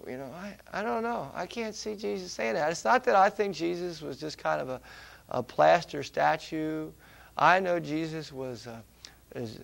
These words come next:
as human, a really human person. He laughed, he cried, he shouted, he danced.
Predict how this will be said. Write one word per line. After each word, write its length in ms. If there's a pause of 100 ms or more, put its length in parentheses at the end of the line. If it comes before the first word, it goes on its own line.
as 220
human, 600 (480)
a 280
really 400
human 400
person. 640 (300)
He 200
laughed, 720
he 160
cried, 760
he 180
shouted, 680
he 140 (160)
danced. 580